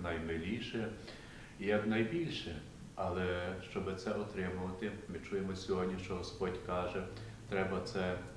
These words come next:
віддати, треба відміряти, а потім вже нам воно повернеться, і ще повернеться з більше, з відсотками.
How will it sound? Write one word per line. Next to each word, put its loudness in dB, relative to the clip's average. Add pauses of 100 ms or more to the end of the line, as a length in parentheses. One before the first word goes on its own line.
віддати, -2 (240)
треба 0 (120)
відміряти, -2
а -8
потім -2
вже 0
нам 0 (100)
воно -4 (120)
повернеться, 0 (540)
і -6
ще 2
повернеться 2
з -2
більше, -2
з -4
відсотками. -2